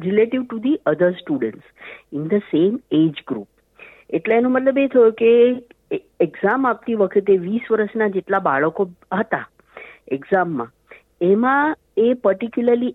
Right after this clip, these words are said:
એ બાળકનો કયો નંબર છે. એટલે એટા છે ને, એજ વાઇઝ ઓસ્ટ્રેલિયા રેન્કિંગ આપે છે.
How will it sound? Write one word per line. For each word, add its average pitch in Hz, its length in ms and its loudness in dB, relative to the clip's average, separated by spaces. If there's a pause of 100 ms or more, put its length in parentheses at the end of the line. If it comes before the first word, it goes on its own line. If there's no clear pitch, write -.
એ 226 160 6
બાળકનો 208 460 0
કયો 180 260 4
નંબર 110 280 -4
છે. - 260 -20 (560)
એટલે 196 220 -2
એટા 226 320 2
છે 311 160 -4
ને, 294 180 -2 (180)
એજ 220 300 4
વાઇઝ 196 380 2 (240)
ઓસ્ટ્રેલિયા 180 480 0
રેન્કિંગ 139 440 -2
આપે - 240 -8
છે. - 200 -20